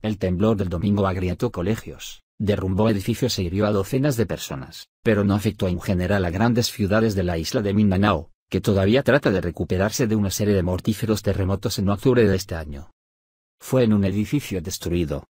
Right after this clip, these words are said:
que estaba cerca del epicentro del sismo de magnitud seis punto ocho en la misma región que fue sacudida en octubre con sismos de magnitud superior a seis punto cero, donde los socorristas sacaron a dos personas muertas, edificio que albergaba un mercado que colapsó en la ciudad de Padada,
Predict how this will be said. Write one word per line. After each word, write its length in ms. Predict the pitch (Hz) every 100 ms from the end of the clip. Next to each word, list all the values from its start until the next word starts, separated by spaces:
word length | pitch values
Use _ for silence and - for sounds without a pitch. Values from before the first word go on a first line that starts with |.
| _
que 80 | -
estaba 320 | 113 120 120
cerca 320 | 113 120 - 113
del 160 | 98
epicentro 560 | 87 - 80 117 117 110
del 180 | 98 92
sismo 360 | - 95 95
de 80 | 92
magnitud 360 | 92 92 92 120
seis 280 | 113 110
punto 320 | - 107 95 104
ocho 200 | 107 104
en 80 |
la 100 | 92
misma 220 | 92 98 95
región 360 | 95 - 110
que 120 | 113
fue 200 | 98 127
sacudida 580 | 135 - - 95 101 110
en 80 | 95
octubre 380 | 90 - 82 85
con 160 | 95
sismos 320 | 90 131 147 110
de 80 |
magnitud 380 | 95 92 90 120
superior 500 | - 95 95 101 104
a 80 | 90
seis 260 | - 110 -
punto 320 | 110 98 95
cero, 340 | - 104 76 - _
donde 360 | 98 104 98
los 160 | 92 90
socorristas 720 | - 95 117 101 127 - 120
sacaron 400 | 107 98 98 98
a 60 | 92
dos 200 | 107 -
personas 480 | 120 101 113 107 101
muertas, 400 | 120 117 127 -
edificio 480 | 90 87 110 113
que 80 | 104
albergaba 460 | 107 110 107 131 143
un 100 | 110
mercado 380 | 98 - 104 98
que 120 | 95
colapsó 460 | - 90 85 -
en 80 | 127
la 80 | 98
ciudad 320 | - 98 107
de 140 | 98 95
Padada, 500 | 90 98 85 -